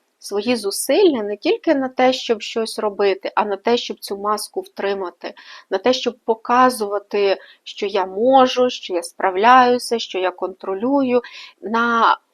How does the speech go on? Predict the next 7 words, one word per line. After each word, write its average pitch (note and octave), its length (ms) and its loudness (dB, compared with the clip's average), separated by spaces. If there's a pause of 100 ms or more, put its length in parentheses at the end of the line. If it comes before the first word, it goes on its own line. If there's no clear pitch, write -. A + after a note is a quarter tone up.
(420)
е, C#3+ 100 -6
цю - 200 -2
демонстрацію, G#3+ 1080 0
яка G#3 260 -2
не G#3+ 140 -2
підкріплена G3 960 -4
нічим, E4 580 -2